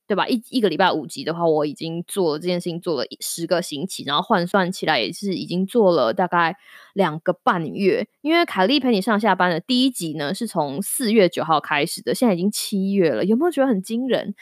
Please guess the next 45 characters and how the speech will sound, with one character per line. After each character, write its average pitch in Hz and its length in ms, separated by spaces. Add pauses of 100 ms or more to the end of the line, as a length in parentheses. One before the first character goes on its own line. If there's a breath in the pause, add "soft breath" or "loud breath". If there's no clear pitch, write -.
(140)
来 247 180
回 294 160
答 262 140
一 277 40
下 285 140
听 254 220
众 226 180
最 208 160
常 165 220
问 175 120
的 135 80
几 139 160
个 98 140
问 156 220
题， - 100
就 330 140
第 370 180
一 381 60
个， 226 120
为 269 120
什 185 120
么 151 60
要 180 140
这 180 120
么 147 120
做？ 143 280
因 240 120
为 240 80
每 175 160
天 190 260
日 226 220
更 190 260
其 175 180
实 165 140
很， 143 240
还 - 140
蛮 151 200
辛 175 240
苦 107 280
的。 - 180 (380 loud breath)
那 415 120
我 233 220
觉 190 240
得， 180 540
呃， 127 480